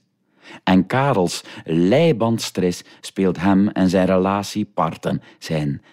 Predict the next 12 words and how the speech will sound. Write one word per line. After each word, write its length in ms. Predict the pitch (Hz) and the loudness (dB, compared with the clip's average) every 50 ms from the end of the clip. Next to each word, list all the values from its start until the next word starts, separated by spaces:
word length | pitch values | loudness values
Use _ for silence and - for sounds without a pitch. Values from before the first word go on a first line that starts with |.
| _ - - - | _ -12 -12 -4
bindingsangst. 1000 | 95 113 110 101 95 80 80 78 73 - - - 76 71 69 69 - - - _ _ _ _ _ _ _ _ _ _ _ _ _ _ _ _ _ _ | 0 2 4 4 4 2 2 0 -2 -4 -4 -4 -4 -4 -4 -6 -8 -14 -18 _ _ _ _ _ _ _ _ _ _ _ _ _ _ _ _ _ _
Mekaars 560 | _ - 78 - - 101 101 107 113 - - - | _ -8 -8 -4 -2 0 0 0 0 -2 -2 0
uiterlijk 540 | - 107 113 113 113 123 120 120 127 123 | 2 2 2 2 0 0 0 0 0 0
moeten 260 | - 107 117 110 - 113 | 0 0 0 0 0 0
we 60 | 117 | 0
natuurlijk 500 | 113 117 120 - 156 151 143 139 139 - - | 0 -2 -2 -2 -2 0 0 0 -2 -2 -2
ook 240 | 147 160 170 - | -2 -2 -2 -4
in 140 | - - 110 | -2 0 0
het 140 | 104 92 - | 2 2 0
geheim 360 | - 92 78 80 87 85 85 | -2 -2 0 0 2 0 0
kunnen 220 | 82 - 95 95 87 | 0 0 0 0 0
becommentariëren. 920 | 80 87 - 82 90 90 - - 90 87 90 87 92 92 95 92 95 90 | 0 -2 -2 0 0 0 0 0 0 0 0 0 2 2 2 0 0 -2